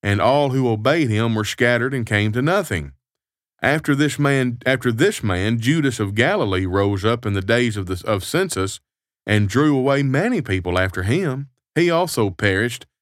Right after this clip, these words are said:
and all who obeyed him were dispersed. And now I say to you, keep away from these men and let them alone.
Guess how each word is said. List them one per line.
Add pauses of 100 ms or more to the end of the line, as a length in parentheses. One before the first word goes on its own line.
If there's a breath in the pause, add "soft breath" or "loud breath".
(120)
and
all
who
obeyed
him
were
dispersed. (600)
And
now
I
say
to
you, (560)
keep
away
from
these
men
and
let
them
alone.